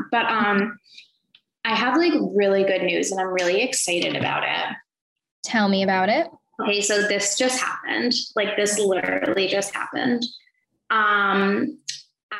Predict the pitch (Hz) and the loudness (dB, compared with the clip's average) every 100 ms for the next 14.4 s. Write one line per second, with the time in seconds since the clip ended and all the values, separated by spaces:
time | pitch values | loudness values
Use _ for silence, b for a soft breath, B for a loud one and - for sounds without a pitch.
0 | 202 202 214 247 269 294 294 294 294 196 | -10 -4 0 4 4 4 4 4 4 2
1 | 185 - - - 175 - - - - _ | 0 -2 -2 -2 -2 0 -2 -4 -10 _
2 | _ - 254 240 - 226 208 202 196 190 | _ -2 0 0 -2 0 2 2 0 0
3 | 190 196 208 - B B B B B _ | 0 2 0 -2 B B B B B _
4 | 208 202 214 196 - 202 180 175 185 214 | 0 2 2 2 0 2 2 2 2 0
5 | 262 - - - 214 208 196 190 190 - | 0 0 -4 -2 0 0 0 0 -2 -2
6 | 190 - 208 208 214 226 269 254 254 220 | -2 0 -2 -2 -2 0 0 2 2 2
7 | 202 190 185 - - 208 190 196 185 - | 2 2 0 -4 -2 0 0 0 2 0
8 | 202 247 359 240 208 208 208 - - - | 0 0 2 0 -2 -2 -2 -2 -6 -6
9 | 196 240 214 202 202 196 190 185 151 - | -4 -2 -2 -2 -2 -2 -2 -2 -2 0
10 | 285 196 - 202 196 196 196 190 - 208 | 0 2 0 0 0 -2 -2 -4 -4 -4
11 | 226 233 233 233 214 196 190 185 190 240 | -2 0 0 -2 -2 -2 -2 0 0 0
12 | - - - B B B B B B B | -2 -4 -6 B B B B B B B
13 | _ 254 254 262 240 247 240 202 226 233 | _ -2 2 2 0 0 0 0 2 0
14 | 226 214 220 208 | 0 0 0 -2